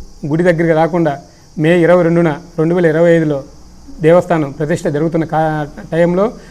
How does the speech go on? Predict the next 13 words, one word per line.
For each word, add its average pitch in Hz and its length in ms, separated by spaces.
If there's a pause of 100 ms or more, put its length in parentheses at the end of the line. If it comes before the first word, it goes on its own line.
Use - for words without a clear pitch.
(140)
అతను 180 240
ఇక్కడికి 160 220
ఎంటర్ 147 220
అవ్వకుండా, 170 500 (260)
ఇక్కడికి 165 280
రాకుండానే, 170 640 (540)
తర్వాత 196 320
మూడో 190 380
రోజు 185 220
ప్రతిష్ట 160 420
జరిగి 165 300
అయిన 175 140
తర్వాత 170 300